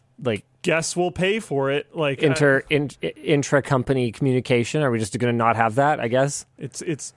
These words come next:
Speaker 2: text chat when text chat was free, like, twenty years ago.
Speaker 1: I know.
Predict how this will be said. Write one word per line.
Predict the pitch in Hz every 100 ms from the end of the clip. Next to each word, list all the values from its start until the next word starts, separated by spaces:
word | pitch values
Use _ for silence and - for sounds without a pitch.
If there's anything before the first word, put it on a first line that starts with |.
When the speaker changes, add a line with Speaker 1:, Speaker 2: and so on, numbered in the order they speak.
| -
Speaker 2:
text | - 143 - -
chat | - 185 185 - _ _ _ _
when | - 143 139
text | - 151 -
chat | - 151 80
was | 135
free, | - - 135 147 139 123 - _ _ _ _
like, | 147 127 117 - _ _ _ _ _
twenty | - - 135 139
years | 139 120 123 131 127
ago. | 127 110 123 135 _ _ -
Speaker 1:
I | 123
know. | 104 104